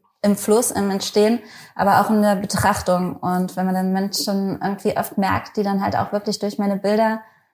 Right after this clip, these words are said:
irgendwie auch Glaube, Liebe und Hoffnung empfinden, was auch wirklich immer auch mein Thema war und auch mit dem Licht. Also ich habe viele Bilder, die auch in ihrer Dunkelheit Licht tragen und auch eben dieses Hoffnungsthema haben.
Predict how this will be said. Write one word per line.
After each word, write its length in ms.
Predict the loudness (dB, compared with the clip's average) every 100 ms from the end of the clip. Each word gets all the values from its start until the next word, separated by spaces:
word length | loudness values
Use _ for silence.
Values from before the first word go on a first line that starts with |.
| _ _ _ _ _ -4
irgendwie 460 | 0 2 2 2 2
auch 120 | 2
Glaube, 500 | 4 4 6 2 0 -6 _ -2
Liebe 340 | 4 4 4
und 180 | 4 4
Hoffnung 360 | 4 2 2 2
empfinden, 500 | 0 2 2 2 2
was 200 | 0 0
auch 160 | 0
wirklich 380 | 0 0 0 -2
immer 360 | 2 2 4 2
auch 80 | 2
mein 180 | 0 0
Thema 360 | 0 2 2
war 180 | 2 2
und 120 | 2
auch 120 | 0 0
mit 120 | 2
dem 120 | 4
Licht. 380 | 4 0 -4 -4
Also 160 | -2
ich 140 | -2 0
habe 140 | -2
viele 200 | 0 0
Bilder, 240 | 2 4 4
die 160 | 2
auch 220 | 0 -2 -8
in 220 | 0 0 2
ihrer 200 | 0 0
Dunkelheit 420 | 0 2 2 2
Licht 240 | -2 -2
tragen 340 | -4 -2 -2 -4 _ _ _ _ _
und 340 | -2 0 2 2
auch 180 | 2 2
eben 200 | 2 2
dieses 280 | 0 0 0
Hoffnungsthema 600 | 0 -2 -2 0 0 2
haben. 280 | 2 0